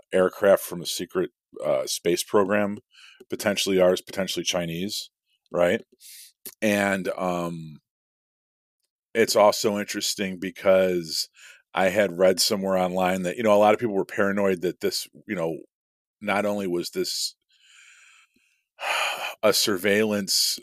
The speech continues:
uh, situation where they were, tr-, I don't know what the fuck they were looking at or what they were doing,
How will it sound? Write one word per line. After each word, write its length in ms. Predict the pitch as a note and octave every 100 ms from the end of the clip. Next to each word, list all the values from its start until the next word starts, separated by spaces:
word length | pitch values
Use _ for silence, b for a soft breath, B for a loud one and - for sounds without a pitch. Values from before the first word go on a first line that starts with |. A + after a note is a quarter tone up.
| -
uh, 500 | F2 E2 D#2 D2+ C2+ - -
situation 800 | - G2+ - F#2 F2 E2+ F#2+ F2
where 80 | E2+
they 120 | E2+
were, 140 | E2 D#2+
tr-, 160 | F#2+ -
I 80 | F#2+
don't 120 | G2
know 80 | D2
what 180 | D2+ -
the 80 | -
fuck 220 | E2+ -
they 80 | D2
were 120 | B1+
looking 280 | E2+ - C2+
at 160 | B1+
or 80 | C#2
what 160 | D2 -
they 80 |
were 120 | C#2 B1
doing, 380 | F#2 G#2 D#2+